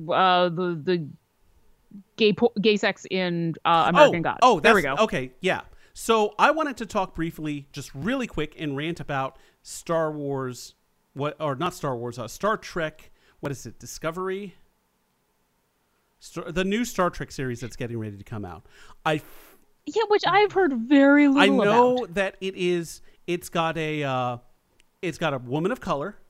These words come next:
Speaker 2: as the main character. She's not the captain of the ship, which it,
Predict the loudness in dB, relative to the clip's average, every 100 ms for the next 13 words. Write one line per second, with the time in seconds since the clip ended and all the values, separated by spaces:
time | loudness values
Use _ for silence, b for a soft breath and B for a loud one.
0 | -6 -6 -6 -6 -4 -2 0 -2 -4 -6
1 | -6 -10 -14 b b -12 -10 -6 -4 0
2 | 2 2 0 -6 -4 -4 -6 -8 -10 -10
3 | -12 -10 -12 -10 -12